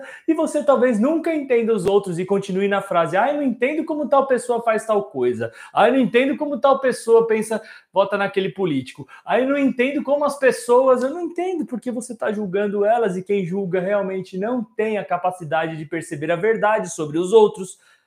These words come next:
Não consegue entender os outros. Então, se você tá nessa, "Eu não entendo por que tal pessoa faz isso", você não entende porque você tá julgando. E se você tá julgando, você tá com uma trave nos olhos e tem uma percepção equivo-, equivocada da realidade.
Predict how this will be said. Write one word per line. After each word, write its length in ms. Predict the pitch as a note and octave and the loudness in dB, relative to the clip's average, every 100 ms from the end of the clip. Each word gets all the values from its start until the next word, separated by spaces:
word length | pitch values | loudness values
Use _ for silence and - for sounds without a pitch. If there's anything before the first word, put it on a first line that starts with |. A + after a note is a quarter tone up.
| _ - | _ -8
Não 140 | F#3 A3+ | -4 -2
consegue 480 | B3+ A#3+ B3+ B3 B3 | -2 -2 0 0 0
entender 360 | A3+ B3+ A#3+ | -2 -2 2
os 140 | B3+ B3 | 2 6
outros. 480 | B3+ B3 - C#3 | 6 6 2 -10
Então, 220 | D3+ D3 G3+ | -10 -6 -6
se 140 | G3+ | -4
você 260 | G3+ - A3 | -6 -2 0
tá 160 | A3 | 0
nessa, 240 | G#3 G#3 A3 | 0 -2 -2
"Eu 60 | |
não 60 | B3 | 0
entendo 300 | A3 B3 A#3 | 0 0 0
por 120 | G#3+ | -2
que 100 | A#3 | -4
tal 240 | A3+ A3+ | 0 0
pessoa 400 | A3+ G#3 - G#3 | 0 -2 0 0
faz 300 | G3+ F3+ D3+ | 0 0 0
isso", 320 | A3 B3+ - - - _ | -4 -6 -8 -16 -18 _
você 140 | F#3+ | -6
não 80 | G3+ | -2
entende 340 | G#3 G#3+ G#3+ | 0 0 0
porque 220 | G3+ F#3 | -4 -6
você 260 | G#3 G3+ G3+ | -6 -4 -4
tá 180 | G3+ F#3+ | 0 -2
julgando. 480 | G3+ F#3 E3+ F3+ D#3+ | -2 -4 -4 -4 -6
E 40 | |
se 120 | D#3 | -6
você 200 | D#3+ D#3+ | -8 -6
tá 140 | F#3 F3 | -2 -2
julgando, 340 | D#3 D3 F3+ | -2 -6 -6
você 200 | E3+ E3+ | -6 -8
tá 120 | D#3+ | -8
com 140 | F3 F3+ | -8 -6
uma 160 | F3+ | -10
trave 320 | E3+ F3 F3+ F#3 | -6 -4 -2 -4
nos 220 | G3 C3+ | -8 -4
olhos 320 | C#3 C3+ C3 | -4 -4 -8
e 60 | C#3+ | -14
tem 120 | E3+ | -10
uma 140 | F3+ | -10
percepção 440 | F3+ E3 - - D#3 | -6 -8 -10 -12 -10
equivo-, 320 | D3+ E3 F3 | -10 -14 -16
equivocada 600 | E3+ G3+ G#3 G#3 E3+ C#3+ | -12 -6 -6 -4 -4 -4
da 100 | C3 | -6
realidade. 560 | C3 B2+ B2 G#2 G2 | -6 -8 -8 -12 -16